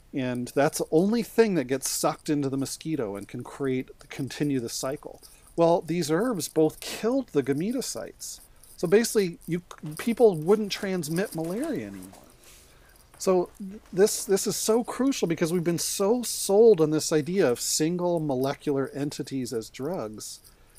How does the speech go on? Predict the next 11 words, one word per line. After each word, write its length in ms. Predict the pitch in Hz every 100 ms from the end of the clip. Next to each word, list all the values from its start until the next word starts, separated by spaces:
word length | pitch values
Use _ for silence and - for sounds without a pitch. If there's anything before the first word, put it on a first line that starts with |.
| -
that 120 | 151
we 100 | 151
might 260 | 151 185 240
be 120 | 165
missing 720 | 147 151 196 - 139 113 117 - _ _ - - _ _ -
crucially 920 | - - 208 233 294 - 170 139 131
more 440 | 139 147 175 202
effective 640 | 165 - 175 175 - 143
treatments 880 | - - 180 226 95 95 - - - - - _ _ - _
that 180 | 165 160
could 420 | - 214 208 196